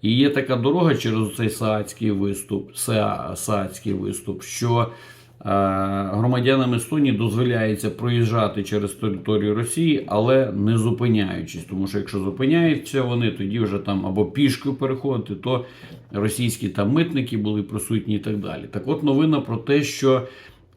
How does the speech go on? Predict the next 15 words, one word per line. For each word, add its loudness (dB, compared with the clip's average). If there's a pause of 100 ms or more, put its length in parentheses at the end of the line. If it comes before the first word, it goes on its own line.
е, 4
влада 2
Естонії 2
громадянам 2
своїм 0
перекрила 0
цю -6
дорогу. 2
Чому? 0
Тому 0
що -6
на -2
цій -4
дорозі -2
з'явилося, -2